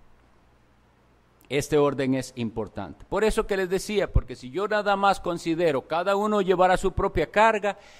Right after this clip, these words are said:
esa sería mi justificación para no involucrarme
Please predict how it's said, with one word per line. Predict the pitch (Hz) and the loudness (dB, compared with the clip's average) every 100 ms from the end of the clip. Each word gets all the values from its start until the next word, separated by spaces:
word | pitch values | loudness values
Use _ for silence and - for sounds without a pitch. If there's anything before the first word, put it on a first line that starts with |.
| - - - - | -20 -20 -20 -8
esa | 190 - 208 | 0 0 0
sería | - 170 196 226 226 - - _ _ _ _ _ _ _ _ _ _ _ _ _ | 0 0 4 4 4 0 -18 _ _ _ _ _ _ _ _ _ _ _ _ _
mi | 180 240 | -6 -4
justificación | 233 269 - 233 185 - 185 196 220 214 | -2 -4 -4 -10 -10 -4 0 0 0 -2
para | - 156 151 | -2 0 0
no | 185 220 | -4 -4
involucrarme | 214 180 165 160 175 190 202 190 202 | -6 -6 -6 -6 -2 2 2 0 -10